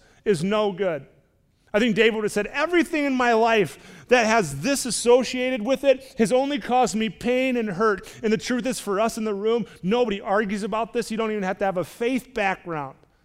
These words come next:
But all of us would say the stuff in our life that's driven by sin always ends up negative. It's no good. And so David's going,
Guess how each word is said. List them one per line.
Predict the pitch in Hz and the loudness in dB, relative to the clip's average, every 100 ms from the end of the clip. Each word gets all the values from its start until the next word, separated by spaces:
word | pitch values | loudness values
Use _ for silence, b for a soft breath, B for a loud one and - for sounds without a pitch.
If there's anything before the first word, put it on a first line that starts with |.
| _ _ B B B 143 | _ _ B B B -6
But | - 240 | -4 0
all | 226 254 | 4 6
of | 269 | 6
us | 269 - - B | 4 0 -10 B
would | 220 - | -6 0
say | 226 208 | 2 2
the | 180 | 0
stuff | - - 262 262 | -6 -2 0 0
in | 262 | 0
our | 247 254 | 0 2
life | 233 233 226 | 4 4 2
that's | 226 135 | -4 -4
driven | 127 233 233 220 | 0 0 2 0
by | 214 208 | 0 0
sin | - 220 214 208 B B _ _ | -2 -2 -2 -2 B B _ _
always | 247 233 240 220 190 | 4 4 4 2 -2
ends | - 190 151 | -4 -6 -4
up | 160 160 | -4 -4
negative. | 156 143 127 120 104 _ _ _ _ _ _ _ _ | -8 -8 -8 -12 -16 _ _ _ _ _ _ _ _
It's | 143 | -6
no | 190 226 | -2 -2
good. | 175 156 156 160 _ _ _ _ _ _ _ _ - | -4 -8 -12 -20 _ _ _ _ _ _ _ _ -10
And | 160 | -4
so | 202 | -4
David's | - - 247 190 | -4 -8 -6 -8
going, | - 190 151 | -10 -10 -10